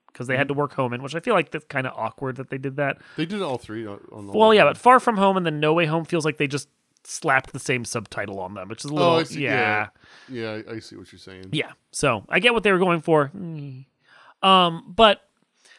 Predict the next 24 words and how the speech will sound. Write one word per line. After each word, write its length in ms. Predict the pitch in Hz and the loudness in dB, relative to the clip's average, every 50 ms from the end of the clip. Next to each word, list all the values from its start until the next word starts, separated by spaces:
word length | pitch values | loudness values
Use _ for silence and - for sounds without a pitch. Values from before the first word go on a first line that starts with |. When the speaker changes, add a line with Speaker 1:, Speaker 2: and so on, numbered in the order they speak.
| _ | _
Speaker 1:
so 180 | - - 233 220 | 2 4 4 6
this 240 | 185 247 269 - - | 6 4 2 2 0
is, 220 | 302 269 220 185 | -2 -2 0 -2
I 180 | 240 190 196 180 | 0 0 0 0
think, 380 | - - 180 170 165 - - | 0 0 -2 -2 -2 -4 -6
probably 420 | - - 165 165 170 165 147 143 143 | 0 2 2 2 2 2 -2 -4 -6
the 260 | 143 147 139 165 156 | -10 -12 -14 -14 -14
best 600 | 139 131 147 143 156 156 - - - - - - _ _ _ _ _ _ - | -10 -8 -6 -6 -4 -4 -6 -10 -10 -12 -14 -16 _ _ _ _ _ _ -6
Marvel 400 | 143 143 139 143 147 135 147 143 | 0 6 8 8 8 8 6 2
movie 300 | 139 135 131 120 127 120 | 2 0 0 0 0 -2
we've 180 | 123 123 110 | -2 -4 -2
gotten 460 | - 135 117 117 - 107 104 107 104 - - | 2 2 2 2 2 -2 -14 -14 -14 -10 -10
in 200 | 127 113 113 110 | -8 -8 -6 -8
some 420 | - - - 131 113 107 104 101 | -8 -6 -2 -2 -2 -2 -2 -8
time. 380 | 95 - 110 95 87 82 - _ _ _ _ _ _ _ _ _ _ - | -12 -10 -10 -12 -12 -12 -18 _ _ _ _ _ _ _ _ _ _ -8
Speaker 2:
I 120 | 117 139 | -8 -8
can't 320 | 135 - 139 143 143 135 113 | -8 -6 -6 -6 -6 -6 -6
think 220 | 135 139 131 127 | -8 -8 -8 -6
of 180 | 123 113 104 104 | -8 -8 -6 -8
a 100 | 104 95 90 90 _ _ _ _ _ _ _ - | -10 -10 -12 -16 _ _ _ _ _ _ _ -12
better 280 | 113 104 101 98 101 98 | -10 -8 -8 -8 -10 -12
one. 60 | - - 123 | -12 -10 -10
I, 20 | 131 | -10
like, 380 | 135 143 139 127 127 113 107 _ | -8 -6 -6 -6 -6 -6 -10 _